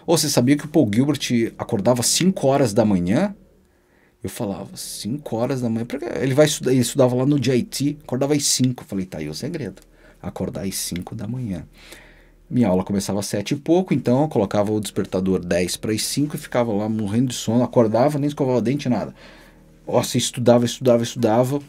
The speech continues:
duas horas. Falei, "Caramba, eu já estudei cinco horas, das cinco horas até as sete, né?" Falei, "Caramba, eu já estudei duas horas, muito bom."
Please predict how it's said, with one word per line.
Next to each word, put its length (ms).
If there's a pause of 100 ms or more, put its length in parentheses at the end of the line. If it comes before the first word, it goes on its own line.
duas 360
horas. 240
Falei, 180
"Caramba, 320
eu 60
já 100
estudei 340
cinco 540
horas, 500 (380)
das 200
cinco 420
horas 340
até 220
as 120
sete, 480
né?" 260 (520)
Falei, 180
"Caramba, 340
eu 40
já 60
estudei 260
duas 400
horas, 400
muito 260
bom." 180